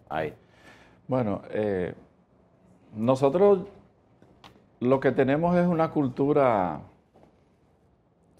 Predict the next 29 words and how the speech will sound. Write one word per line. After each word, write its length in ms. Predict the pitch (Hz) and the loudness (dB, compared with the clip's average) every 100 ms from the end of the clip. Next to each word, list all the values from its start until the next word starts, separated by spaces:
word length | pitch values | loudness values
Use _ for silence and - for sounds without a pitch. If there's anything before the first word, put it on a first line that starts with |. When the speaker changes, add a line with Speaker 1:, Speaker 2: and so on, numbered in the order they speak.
| _ | _
Speaker 2:
de 180 | - 107 | -2 0
informalidad. 1080 | 127 127 123 123 117 113 110 135 131 107 90 92 - _ | 2 2 0 2 2 2 2 2 0 -2 -4 -10 -20 _
O 40 | - | -10
sea, 200 | 101 92 - | -8 -8 -8
tuve 220 | - 113 | -4 -2
todavía 440 | 123 135 123 123 123 | 0 0 2 2 0
los 200 | 120 127 | 0 -4
informes 520 | 110 - 113 113 104 | -8 -4 -4 -2 -4
de 80 | 98 | -4
muchas 600 | 98 107 113 107 - - - _ _ _ _ _ _ | -6 -8 -6 -8 -10 -20 -20 _ _ _ _ _ _
empresas 960 | - 107 92 113 117 107 104 98 - - _ _ _ | -4 -4 0 2 2 2 -4 -8 -10 -20 _ _ _
que 640 | - 110 101 95 95 87 85 - | -10 -2 0 0 -2 -4 -8 -2
trabajan 560 | 107 104 120 135 123 | 0 2 2 0 -2
en 60 | 120 | -4
el 140 | 110 | -6
día 180 | 107 120 | -4 -2
a 40 | 117 | -2
día 320 | 101 92 107 120 _ _ - | -2 -4 -6 -12 _ _ -12
sobre 280 | - 110 107 | -4 0 2
la 80 | 101 | 2
base 260 | 107 127 | 0 0
de 100 | 127 | -2
la 100 | 123 | -2
informalidad. 760 | 117 120 113 110 101 104 131 101 - - - _ - | -2 -4 -4 -2 -2 -2 -2 -6 -16 -20 -20 _ -8
Y 60 | |
es 120 | 110 | -6
una 180 | 127 123 | -2 0
de 120 | 123 | 2
las 720 | 123 120 113 101 98 - - | 2 2 2 0 -4 -20 -20